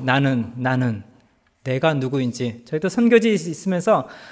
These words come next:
사역을 하는 것은 너무 즐겁고 기쁘고 열매가 있고 물론 어렵습니다. <laughs> 하지만,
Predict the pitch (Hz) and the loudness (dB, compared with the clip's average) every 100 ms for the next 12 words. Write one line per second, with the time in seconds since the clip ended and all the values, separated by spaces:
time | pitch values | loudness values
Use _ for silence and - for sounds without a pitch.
0 | - - - 254 247 247 240 220 202 156 | -20 -8 2 4 6 6 6 4 4 4
1 | 160 165 - 143 160 165 156 156 147 - | 2 0 -2 0 0 2 0 0 -4 -2
2 | 151 170 208 233 131 131 135 143 147 117 | 2 4 4 2 0 0 0 0 2 0
3 | - 170 220 - 117 127 120 123 131 - | 2 2 2 -6 -8 -6 -4 -2 -2 0
4 | 120 110 127 131 156 160 185 | -2 0 0 0 0 2 2